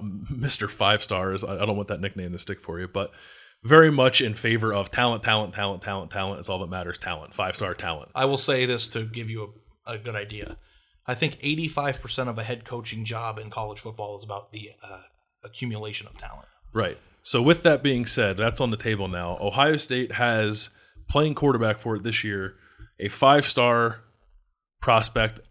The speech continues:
Speaker 1: out of the state of Georgia who was the number two player in the class of twenty eighteen.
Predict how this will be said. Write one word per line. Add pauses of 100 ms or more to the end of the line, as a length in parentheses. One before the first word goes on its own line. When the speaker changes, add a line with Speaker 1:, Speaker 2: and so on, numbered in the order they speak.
Speaker 1:
out
of
the
state
of
Georgia
who
was
the
number
two
player
in
the
class
of
twenty
eighteen.